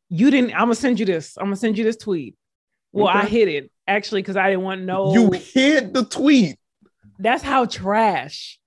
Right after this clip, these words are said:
Speaker 1: it was. I don't even want this associated with my name.
Speaker 2: Oh my God. Not you hiding the tweet. That's worse.
Speaker 1: Is it?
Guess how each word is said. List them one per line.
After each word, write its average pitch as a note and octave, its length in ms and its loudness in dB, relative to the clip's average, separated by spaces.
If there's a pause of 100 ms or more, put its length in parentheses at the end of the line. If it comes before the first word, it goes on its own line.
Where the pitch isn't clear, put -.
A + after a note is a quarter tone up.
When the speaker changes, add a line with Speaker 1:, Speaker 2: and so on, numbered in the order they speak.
(100)
Speaker 1:
it G#3 180 0
was. C3 760 -10 (180)
I A3 80 0
don't C4+ 160 4
even C4 160 0
want B3 160 0
this A#3 160 -2
associated G#3+ 500 -2
with F3 140 -4
my E3+ 120 -6
name. D3 600 -12 (720)
Speaker 2:
Oh B3+ 180 -8
my D3+ 200 -8
God. C#3+ 540 -14 (1040)
Not A#3 260 -2
you A3 160 4
hiding E3 360 0
the D3+ 60 0
tweet. B3 260 4
That's C#4 220 2
worse. G3 580 4 (840)
Speaker 1:
Is E4 200 2
it? G#4 380 -2